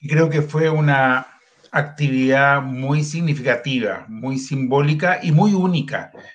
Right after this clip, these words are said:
Mira, en este distrito creo que hemos hecho un gran esfuerzo unitario de las fuerzas políticas y sociales antineoliberales, progresistas, de izquierda, que estamos por una transformación profunda, estructural del modelo económico, político y social.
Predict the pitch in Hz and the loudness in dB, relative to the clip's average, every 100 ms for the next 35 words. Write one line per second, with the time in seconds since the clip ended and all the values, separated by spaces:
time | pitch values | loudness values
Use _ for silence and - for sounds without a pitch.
0 | _ 147 160 127 - - 127 135 151 151 | _ 0 2 2 0 -6 -4 0 -2 -2
1 | 175 151 - 156 170 147 147 135 139 139 | -2 -2 -2 -2 -2 0 0 2 2 2
2 | 143 147 147 127 120 139 175 147 - 156 | 0 -2 -2 -2 2 2 2 -4 -4 -2
3 | 147 - 165 160 156 156 - - 143 135 | -2 -2 0 0 2 0 -2 -8 -6 -4
4 | 123 143 143 143 160 151 135 113 - 135 | 0 2 2 2 0 0 0 -2 -2 -6
5 | 123 - 131 127 120 - _ _ _ - | -6 -4 -2 0 -2 -4 _ _ _ -4
6 | 135 151 151 156 151 139 - 151 147 147 | 0 0 -2 -4 -4 -6 -4 2 2 4
7 | 151 127 131 139 143 131 131 117 113 127 | 2 0 -2 -4 -4 -2 -2 -2 -2 2
8 | 143 143 131 123 107 110 - 151 135 143 | 2 0 -6 -8 -8 -8 -8 -6 -6 -6
9 | 123 104 - 165 156 143 139 131 - - | -6 -8 -6 -2 0 0 -2 -4 -6 -14
10 | - _ - 127 147 151 147 139 131 120 | -20 _ -10 -4 2 2 0 -2 -2 -2
11 | 120 120 123 120 - 147 147 127 120 170 | -4 -4 -6 -6 -2 -2 -2 -6 -6 -6
12 | 175 160 131 - 123 - 139 160 156 139 | -4 -2 -4 -6 -16 -4 2 2 2 -2
13 | 127 131 139 127 123 135 143 123 113 123 | 0 0 -2 -2 -2 -2 -2 -4 -6 -8
14 | 135 131 127 - - 120 95 - | -8 -6 -8 -10 -8 -6 -6 -12